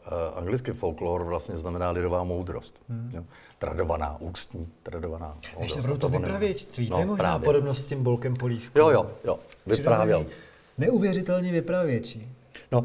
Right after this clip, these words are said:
Speaker 1: já jsem, taky my jsme spolu udělali takovou, eh, takový album, který samozřejmě, eh, jako nezná skoro nikdo. To nebyly písničky, ale on tam čte dopisy z lásky a nenávisti, které já jsem kdysi psal do Mladého světa v roce osmdesát devět.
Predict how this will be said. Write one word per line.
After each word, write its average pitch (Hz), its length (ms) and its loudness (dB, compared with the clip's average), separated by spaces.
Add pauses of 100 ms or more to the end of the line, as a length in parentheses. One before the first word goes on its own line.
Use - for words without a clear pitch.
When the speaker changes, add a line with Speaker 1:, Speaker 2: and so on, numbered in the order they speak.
(160)
Speaker 1:
já 110 140 6
jsem, 135 340 0
taky 135 200 0
my 135 80 4
jsme 135 140 2
spolu 135 180 4
udělali 123 280 8
takovou, 110 640 4 (720)
eh, 85 40 -4
takový 104 260 -2
album, 92 300 0
který 90 240 -6
samozřejmě, 90 440 -4
eh, 78 420 -6
jako 78 320 -6
nezná 87 300 -2
skoro 98 240 0
nikdo. 87 380 -2 (500)
To 85 60 -6
nebyly 85 260 -4
písničky, 92 500 -6
ale 98 120 4
on 95 100 -4
tam 95 160 -2
čte 90 400 0 (140)
dopisy 82 480 -8
z 85 40 -4
lásky 90 300 0
a 92 40 2
nenávisti, 82 540 -2
které 90 200 -4
já 82 120 2
jsem 87 200 -8
kdysi 82 220 -10
psal 82 220 -4
do 82 100 -4
Mladého 82 320 -2
světa 80 280 -6
v 80 60 -2
roce 78 200 -10
osmdesát 85 440 -6
devět. 85 300 -8